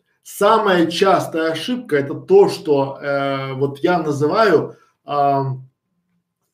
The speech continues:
э, мы хотим сделать лучшее, мы хотим сделать там супер-пупер, начинаем вдаваться в подробности.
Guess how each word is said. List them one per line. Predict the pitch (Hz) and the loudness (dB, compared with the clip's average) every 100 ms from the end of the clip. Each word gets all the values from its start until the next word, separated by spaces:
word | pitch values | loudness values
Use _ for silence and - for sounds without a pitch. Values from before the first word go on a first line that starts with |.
| _ | _
э, | 151 139 139 139 | -10 -6 -6 -6
мы | 151 170 | -2 2
хотим | 180 165 160 202 247 247 - _ _ - | 2 2 0 -2 0 -2 -8 _ _ -10
сделать | 120 120 196 180 160 - - _ | -4 4 6 6 4 -4 -16 _
лучшее, | 135 147 180 185 - - 120 120 | 2 6 6 4 -2 -6 -6 -4
мы | 135 | -4
хотим | 151 151 220 | -2 -2 -2
сделать | 160 123 156 143 - | -4 2 4 2 0
там | 135 127 - - | -4 -4 -8 -16
супер-пупер, | - - 185 180 160 175 160 - 110 | -10 -4 0 0 0 -2 -2 -2 -4
начинаем | 127 127 151 208 185 | -6 -6 -2 0 0
вдаваться | 135 127 160 165 143 | 0 2 2 0 -4
в | - | -2
подробности. | 147 131 110 - - 135 | 0 2 0 -6 -18 -20